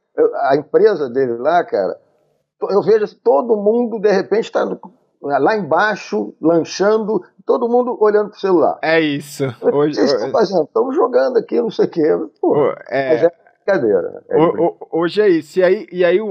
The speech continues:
Speaker 2: o Prédio, ele ficou no time até uma certa época, né, que eu
Speaker 1: É,
Speaker 2: não
Speaker 1: é isso. É, é, ganhou a C P L Brasil, falou, "Não quero mais." É
Speaker 2: Que
Speaker 1: porque nem o, o menino da Fórmula um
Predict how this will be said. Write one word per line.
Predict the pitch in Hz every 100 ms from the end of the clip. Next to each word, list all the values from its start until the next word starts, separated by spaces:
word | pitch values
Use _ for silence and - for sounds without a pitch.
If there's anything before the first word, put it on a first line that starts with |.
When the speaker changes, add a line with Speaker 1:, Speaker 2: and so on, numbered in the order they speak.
| 180
Speaker 2:
o |
Prédio, | 160 170 185 208 208
ele | 196
ficou | - - 170
no | 170 147
time | - 139 127
até | 123 - 151
uma | 160 147
certa | - 139 135 - 135
época, | 120 123 135 - 208 208 - _ -
né, | 139
que | 143 139
eu |
Speaker 1:
É, |
Speaker 2:
não | 143 156
Speaker 1:
é | - _ _ 123 98
isso. | - - -
É, | 120 135 147
é, |
ganhou | 135 170 170 196 240
a |
C | 190 208
P | -
L | 175 170
Brasil, | 156 135 127 208
falou, | 175 175
"Não | 180
quero | - 175 180 156
mais." | 104 - _ _ _
É | -
Speaker 2:
Que | 226
Speaker 1:
porque | - 196
nem | 220 233
o, | 214 160 147 147
o |
menino | 139 143 160
da | 135
Fórmula | - 135 123 127 110
um | 131